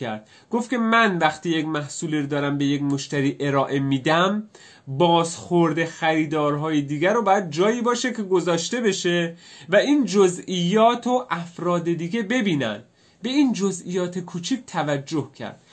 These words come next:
وقتی شما به جزئیات توجه کنید، می‌تونید خیلی موفق تر بشید.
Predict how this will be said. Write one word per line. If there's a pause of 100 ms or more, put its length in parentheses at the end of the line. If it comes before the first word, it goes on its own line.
(240)
وقتی
شما
به
جزئیات
توجه
کنید، (340)
می‌تونید
خیلی
موفق
تر
بشید.